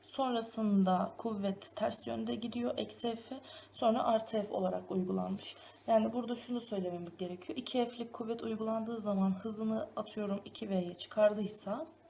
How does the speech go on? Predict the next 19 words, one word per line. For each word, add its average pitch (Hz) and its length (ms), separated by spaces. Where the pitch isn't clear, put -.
ondan 254 260
sonra 208 320
hızını 233 380
düşürmüş. 185 580
Nereye 226 320
düşürmüş? 240 440
Eksi - 380
F'e - 160
kadar 208 320
düşürdüğü 208 360
için 226 220
yavaşlayan 220 580
bir 190 60
hareket 185 420
çizmem 185 400
gerekiyor. 196 440
Çünkü 208 200
ivme 196 280
aşağıya 185 640